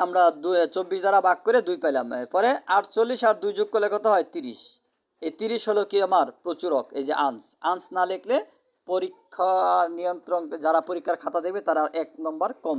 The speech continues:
দিবে। এইভাবে আমরা এই কি করলাম?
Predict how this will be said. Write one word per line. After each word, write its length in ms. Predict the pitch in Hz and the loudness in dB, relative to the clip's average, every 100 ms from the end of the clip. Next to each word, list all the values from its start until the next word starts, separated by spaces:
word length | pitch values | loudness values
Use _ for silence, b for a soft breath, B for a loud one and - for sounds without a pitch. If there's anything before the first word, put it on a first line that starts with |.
| 120 | -6
দিবে। 180 | 117 98 _ _ _ _ _ - | -12 -18 _ _ _ _ _ 4
এইভাবে 360 | 220 233 220 208 180 | 4 4 4 4 2
আমরা 200 | 185 285 - _ _ _ | 2 0 0 _ _ _
এই 300 | 147 147 139 139 131 - _ _ _ _ _ | 0 2 2 0 -6 -16 _ _ _ _ _
কি 80 | 190 202 | -8 0
করলাম? 280 | 214 233 | 2 2